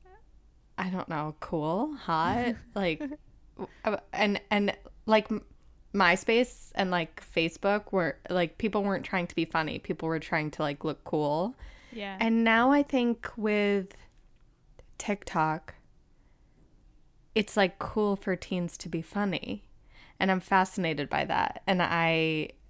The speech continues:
Speaker 1: um, I see a lot of funny teens, and I just, like, wonder what it would be like if I had come up with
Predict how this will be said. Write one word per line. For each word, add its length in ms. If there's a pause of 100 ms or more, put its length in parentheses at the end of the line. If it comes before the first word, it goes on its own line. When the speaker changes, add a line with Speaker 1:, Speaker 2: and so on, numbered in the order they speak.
(600)
Speaker 1:
um, 560 (920)
I 180
see 180
a 80
lot 160
of 80
funny 240
teens, 380
and 120
I 60
just, 180
like, 160
wonder 300
what 100
it 80
would 140
be 120
like 220
if 140
I 80
had 240
come 180
up 240
with 200